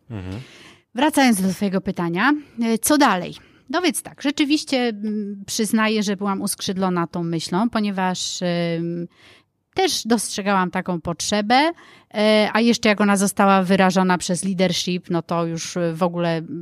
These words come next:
Speaker 2: podwójnie uwierzyłam tutaj w moc, e, naszej firmy i
Speaker 1: Mhm.
Speaker 2: tego, że możemy rzeczywiście z Patrycją coś zdziałać.
Speaker 1: Ale Asia, poczekaj, bo muszę ci przerwać. Ja pamiętam te pierwsze tygodnie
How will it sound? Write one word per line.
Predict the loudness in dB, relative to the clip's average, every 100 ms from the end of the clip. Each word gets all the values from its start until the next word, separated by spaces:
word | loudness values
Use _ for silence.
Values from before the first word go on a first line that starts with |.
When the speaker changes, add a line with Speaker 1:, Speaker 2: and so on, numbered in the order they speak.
| -4
Speaker 2:
podwójnie | -2 0 0 0 0
uwierzyłam | -2 0 0 -2 -2
tutaj | -6 -4 -4
w | -2
moc, | -2 -2 -2
e, | 0 2
naszej | 2 0 -2
firmy | -2 0 0
i | 0
Speaker 1:
Mhm. | 0
Speaker 2:
tego, | 0
że | 0 0
możemy | -2 -4 -6 -8
rzeczywiście | -12 -18 -16 -14
z | -6
Patrycją | -4 -2 0 -2
coś | 0 -4
zdziałać. | -4 -6 -6 -8 -2
Speaker 1:
Ale | 0 2
Asia, | 0 0 0 -4
poczekaj, | -4 -6 -2 0
bo | 0 -4 -4
muszę | -4 -4
ci | -4
przerwać. | 0 0 2 0
Ja | 0
pamiętam | 0 0 0 -2 -2
te | -4
pierwsze | -2 -2 0 0 0 -4 -8
tygodnie | -2 -2 0 -2 -2 -2